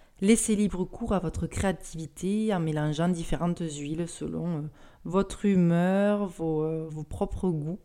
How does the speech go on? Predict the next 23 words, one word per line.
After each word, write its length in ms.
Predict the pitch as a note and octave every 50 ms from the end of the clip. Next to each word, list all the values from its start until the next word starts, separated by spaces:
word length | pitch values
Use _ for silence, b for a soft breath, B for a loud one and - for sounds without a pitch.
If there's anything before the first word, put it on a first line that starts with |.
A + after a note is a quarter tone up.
| _ _ -
en 120 | D#3+ D3+
fait, 300 | C3+ - F3+ F3+ - - -
vos 220 | - D#3 D3 D3+ C#3+
parfums, 480 | - - F3+ E3 - - - - -
euh, 460 | E3+ E3+ F3+ F3+ E3+ D#3 D3+ D3+ D#3 D#3 D#3+ D#3 B B B B B B -
les 80 | F#3
parfums 300 | - E3+ - - F#3+ F#3+ F#3+
que 80 | -
vous 200 | F3 D#3 E3 D3+
appréciez 400 | E3 E3 - - D#3+ - - G3+
le 100 | E3+ D#3
plus. 460 | D3 - - A#3 C#4 C#4 - - - b b b b b b b b b b b b b b _ -
Et, 220 | G3 F#3 F3+ F3+ F3
euh, 480 | F3 F3 E3+ E3+ E3+ E3+ E3+ E3 - - _ _ _ _ _ _ _ _ _ - -
moi, 160 | G3+ G#3 A#3
j'adore 320 | A3 G#3 F3 E3 A3 A3 A3
mélanger 600 | G3+ F3+ E3 E3 D#3+ D#3+ D#3 C#3+ D3 D#3+ F3+ B B B B B B B B B - - - - _ -
la 120 | F#3 E3 E3
lavande 400 | E3 E3+ F3 G3+ G#3+ G#3 G3 F3+
pure 440 | - - - - F#3 G3 G#3 G3
avec 160 | F3 D#3+ D#3+ D3
des 200 | E3+ D#3+ D#3+ E3
agrumes, 400 | D#3 D3+ - D#3 - - -